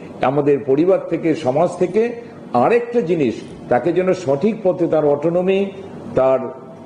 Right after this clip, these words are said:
কম্পিটেন্সির জায়গাটাকে আমরা ধরে রেখে সেদিকে যেন তাকে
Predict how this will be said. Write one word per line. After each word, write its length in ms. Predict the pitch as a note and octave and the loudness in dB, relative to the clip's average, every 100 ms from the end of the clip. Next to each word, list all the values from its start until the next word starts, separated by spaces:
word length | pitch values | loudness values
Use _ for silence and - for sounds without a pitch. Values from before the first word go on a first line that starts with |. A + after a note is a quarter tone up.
| - - | -8 -2
কম্পিটেন্সির 720 | C3 C#3 G3+ G#3+ G#3 G#3+ E3+ | -2 0 2 2 0 -2 0
জায়গাটাকে 480 | E3 D#3+ E3 E3+ E3 | 0 2 0 2 2
আমরা 200 | D3+ C#3+ | 2 0
ধরে 300 | A2+ C3+ D#3 | 2 2 2
রেখে 260 | D#3 D#3+ | 2 0
সেদিকে 380 | - C#3 C3+ C#3 | 0 0 0 0
যেন 200 | B2+ B2+ | 0 2
তাকে 360 | A#2+ A#2+ A#2+ | 0 2 0